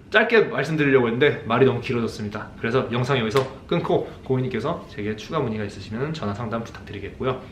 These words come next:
여기 나가는 이메일 주소 그리고 전화번호로 저한테 연락을 주시면은 최대한 친절하게 상담을 도와드리도록 하겠습니다. 오늘 영상이 마음에 드셨으면 제발 저희 유튜브 서브스크라이브 버튼, 아래 이제 버튼 요거 유튜브 서브스크라이브 부탁드리겠습니다. <laughs> 후,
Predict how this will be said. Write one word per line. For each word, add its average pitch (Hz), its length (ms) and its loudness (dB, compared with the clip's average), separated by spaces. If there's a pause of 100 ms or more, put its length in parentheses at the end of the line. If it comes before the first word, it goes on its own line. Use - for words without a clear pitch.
(140)
여기 107 180 -4
나가는 98 340 -4
이메일 107 280 -4
주소 104 440 -6 (240)
그리고 101 200 -8
전화번호로 107 680 -6
저한테 104 240 -8
연락을 104 220 -4
주시면은 104 400 -12 (180)
최대한 147 400 -2
친절하게 127 380 -4
상담을 123 320 -4
도와드리도록 101 480 -4
하겠습니다. 135 540 0 (500)
오늘 185 240 10
영상이 165 260 4
마음에 151 160 6
드셨으면 151 480 2
제발 147 440 6
저희 131 380 0
유튜브 135 380 -2
서브스크라이브 139 560 4
버튼, 123 500 -2
아래 107 600 0
이제 110 200 -6 (100)
버튼 113 440 -4
요거 117 260 -6 (200)
유튜브 - 280 -6
서브스크라이브 - 480 -6 (540)
부탁드리겠습니다. - 720 -10
<laughs> - 1600 -14
후, 302 200 2